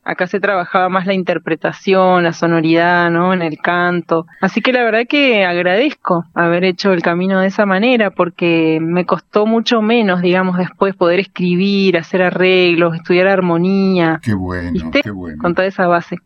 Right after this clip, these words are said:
Speaker 1: sí.
Speaker 2: Qué bueno, qué bueno. Y tu dedicación a la música popular, que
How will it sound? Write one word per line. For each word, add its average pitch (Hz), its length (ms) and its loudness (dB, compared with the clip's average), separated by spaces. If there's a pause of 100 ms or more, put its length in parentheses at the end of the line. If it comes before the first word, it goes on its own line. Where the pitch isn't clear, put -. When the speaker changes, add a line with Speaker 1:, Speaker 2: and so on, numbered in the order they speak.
(120)
Speaker 1:
sí. 165 180 -4 (280)
Speaker 2:
Qué 156 160 -4
bueno, 107 460 0
qué 127 100 -2
bueno. 92 480 -4 (340)
Y 147 420 -2
tu 143 240 -2
dedicación 139 680 -2
a 170 100 0
la 123 140 2
música 135 460 -2
popular, 104 600 -2
que 104 360 -2